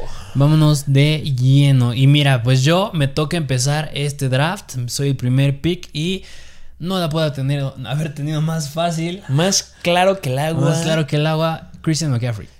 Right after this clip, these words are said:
Speaker 2: Claro que sí, Christian McCaffrey. Ya se respondió en el video de preguntas. Alguien nos preguntaba, "Oye, ¿voy por Dalvin Cook o voy por Christian McCaffrey?".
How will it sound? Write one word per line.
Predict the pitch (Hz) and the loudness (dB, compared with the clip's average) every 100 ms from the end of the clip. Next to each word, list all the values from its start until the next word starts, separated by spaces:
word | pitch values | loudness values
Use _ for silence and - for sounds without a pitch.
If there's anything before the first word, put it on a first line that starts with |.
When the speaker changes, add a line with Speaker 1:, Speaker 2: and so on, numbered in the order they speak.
| - | -10
Speaker 2:
Claro | - 190 | -4 -2
que | 170 | -2
sí, | 190 | -4
Christian | 196 190 196 | -4 -4 -2
McCaffrey. | 180 165 190 190 190 202 202 - - - | -4 -2 -4 -2 -4 -4 -8 -16 -20 -4
Ya | 147 180 | 0 0
se | 208 | 2
respondió | 151 139 151 147 156 170 | 0 0 -2 -2 0 0
en | 165 | 0
el | 147 131 | -2 -2
video | 127 135 143 160 | -2 -2 -2 0
de | 135 | -2
preguntas. | - 120 135 135 151 | -4 -4 -2 -2 -2
Alguien | 151 151 | -4 -4
nos | 139 | -6
preguntaba, | 139 120 120 123 135 139 - | -6 -8 -8 -6 -4 -4 -4
"Oye, | 139 123 113 120 | -6 -6 -8 -6
¿voy | 143 | -4
por | 143 139 | -4 -4
Dalvin | 139 139 143 | -2 -4 -6
Cook | 139 156 - - | -6 -6 -8 -6
o | 139 | -4
voy | 139 151 147 | -2 -4 -4
por | 151 143 139 139 | -4 -2 -2 -4
Christian | 165 160 160 | -8 -6 -8
McCaffrey?". | 156 190 190 202 | -6 -6 -4 -4